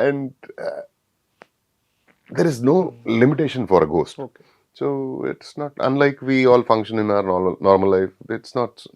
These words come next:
Speaker 1: the same కదా. So ఆ క్యారెక్టరైజేషన్ గుర్తుండాలి, అందులో ఆ లిమిటేషన్స్ గుర్తుండాలి. ఆ లిమిటేషన్స్ దాటినా there is some set of boundaries for it.
Speaker 2: ఓకే.
Speaker 1: So you have to behave in between. That's a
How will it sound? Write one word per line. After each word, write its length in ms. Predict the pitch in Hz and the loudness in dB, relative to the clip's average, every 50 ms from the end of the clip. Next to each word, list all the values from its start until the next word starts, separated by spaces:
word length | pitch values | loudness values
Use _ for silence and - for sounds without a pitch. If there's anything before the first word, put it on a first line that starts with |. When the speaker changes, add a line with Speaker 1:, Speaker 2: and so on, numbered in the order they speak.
| - - - 104 | -20 -16 -10 -8
Speaker 1:
the 80 | 101 - - | -8 -4 -2
same 180 | 95 80 71 65 | -2 -2 -2 -4
కదా. 140 | 65 64 - - _ _ - - - - - _ _ _ _ | -6 -8 -8 -12 _ _ -20 -20 -20 -20 -20 _ _ _ _
So 220 | - - 67 - - | -10 -8 -6 -2 0
ఆ 120 | 98 95 | 0 0
క్యారెక్టరైజేషన్ 1000 | - - 80 80 90 - 110 107 101 98 101 - - 104 101 107 117 131 127 - - - | 0 0 -2 -2 -2 0 0 0 0 0 -4 -4 -4 -4 -4 -2 -2 -4 -4 -6 -6 -6
గుర్తుండాలి, 560 | 95 87 - 85 78 71 71 73 78 90 - - _ _ - - - _ _ _ - | -6 -4 -4 -6 -6 -4 -4 -6 -6 -8 -10 -14 _ _ -20 -20 -20 _ _ _ -4
అందులో 260 | 78 82 87 95 95 | -2 -2 2 4 6
ఆ 80 | 85 82 | 6 6
లిమిటేషన్స్ 560 | 85 80 87 98 117 113 - - 104 92 107 | 4 2 0 2 0 0 0 -2 -4 -2 0
గుర్తుండాలి. 560 | 120 104 87 73 - 76 69 67 71 90 - | 0 0 0 -2 -4 -8 -8 -6 -8 -8 -6
ఆ 60 | 101 | -6
లిమిటేషన్స్ 680 | 98 85 87 98 123 - 143 135 131 - 139 139 127 - - - _ _ - _ _ _ _ _ _ | -2 -2 -2 -2 -2 -2 -4 -6 -4 -6 -8 -8 -8 -10 -14 -18 _ _ -20 _ _ _ _ _ _
దాటినా 580 | - 87 95 92 117 123 - 147 147 165 185 196 - _ _ _ _ _ _ _ _ _ _ _ _ _ _ - | -6 0 2 4 4 2 2 0 -2 -2 -2 -2 -6 _ _ _ _ _ _ _ _ _ _ _ _ _ _ -10
there 160 | 147 147 131 | -4 0 2
is 100 | 131 107 - - - 117 | 2 2 0 -4 -2 -2
some 160 | 101 92 95 101 | -2 0 0 0
set 100 | 85 - | 0 0
of 80 | 82 82 82 82 | -2 -4 0 2
boundaries 320 | 87 87 78 - 76 - - | 2 2 2 -2 -6 -8 -10
for 80 | - - | -14 -16
it. 60 | - | -16
Speaker 2:
ఓకే. 240 | - - - - _ - - - - _ - | -18 -20 -20 -20 _ -20 -20 -20 -20 _ -4
Speaker 1:
So 140 | 117 95 87 | -4 -4 -2
you 80 | - 101 | -2 -4
have 100 | 98 - - 107 | -6 -4 -4 -6
to 140 | 87 73 - - - - - | -6 -6 -10 -14 -14 -12 -10
behave 240 | 87 98 123 127 113 101 | -4 0 0 2 2 0
in 100 | 90 78 76 | 0 -2 -4
between. 240 | 78 - - 82 69 - - _ _ 120 _ _ _ _ _ _ | -4 -4 -4 -6 -6 -6 -12 _ _ -20 _ _ _ _ _ _
That's 480 | 147 - - - - - - - - - | -16 -16 -14 -20 -20 -20 -20 -16 -6 -4
a 240 | 107 101 98 - | 0 0 0 0